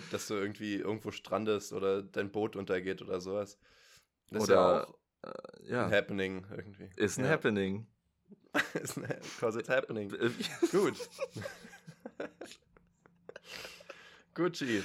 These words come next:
Speaker 1: dann, ähm,
Speaker 2: Alle
Speaker 1: dann
Speaker 2: Gucci.
Speaker 1: rudert mal weiter. <laughs> Ja. Ich glaube, wir müssen mal raus in die Sonne. Ähm, lasst's euch gut gehen. Ähm, wir haben euch lieb. Speichel auf die Eichel.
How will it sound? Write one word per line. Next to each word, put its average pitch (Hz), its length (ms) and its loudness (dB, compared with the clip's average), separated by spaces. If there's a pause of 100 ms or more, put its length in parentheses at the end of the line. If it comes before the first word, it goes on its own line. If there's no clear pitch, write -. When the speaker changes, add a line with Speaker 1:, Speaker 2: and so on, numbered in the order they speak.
Speaker 1:
dann, 123 280 6
ähm, 117 460 6
Speaker 2:
Alle 107 260 2
Speaker 1:
dann 123 300 2
Speaker 2:
Gucci. 110 180 0
Speaker 1:
rudert 139 340 4
mal 135 220 10
weiter. 147 380 8
<laughs> - 440 10
Ja. - 1160 2
Ich - 120 -4
glaube, 123 280 4
wir 120 80 4
müssen 117 260 -2
mal 113 200 6
raus 113 260 4
in 120 80 -2
die 113 60 -2
Sonne. 110 340 2 (600)
Ähm, 110 380 6
lasst's 117 400 0
euch - 220 -8
gut 123 240 -6
gehen. 120 460 -4
Ähm, 107 480 0 (220)
wir 110 100 2
haben 107 100 2
euch 107 160 -2
lieb. 113 220 -4
Speichel 113 400 0
auf 107 140 2
die - 200 -8
Eichel. 101 540 -2